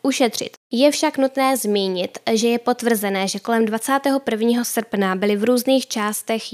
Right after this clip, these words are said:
Utahu výpadky elektřiny kvůli požárům, které oblast sužovaly.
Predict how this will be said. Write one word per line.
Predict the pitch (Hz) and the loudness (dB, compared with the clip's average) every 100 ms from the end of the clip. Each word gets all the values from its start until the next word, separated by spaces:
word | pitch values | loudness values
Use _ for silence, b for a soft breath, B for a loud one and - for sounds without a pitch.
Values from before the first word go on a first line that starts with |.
| 190 | -8
Utahu | 190 208 208 | -6 -4 -4
výpadky | 208 214 226 - 214 214 | -4 -4 -6 -8 -10 -8
elektřiny | 190 190 - - 202 196 | -4 -4 -6 -6 -4 -4
kvůli | 196 247 269 | -2 2 4
požárům, | 269 190 185 190 185 180 190 | 4 -2 -4 -2 -2 -2 -4
které | - 247 247 - | -4 0 0 0
oblast | 185 180 180 - - - | -6 -8 -8 -10 -10 -12
sužovaly. | - 233 214 220 190 170 | -6 -2 0 -2 -2 -4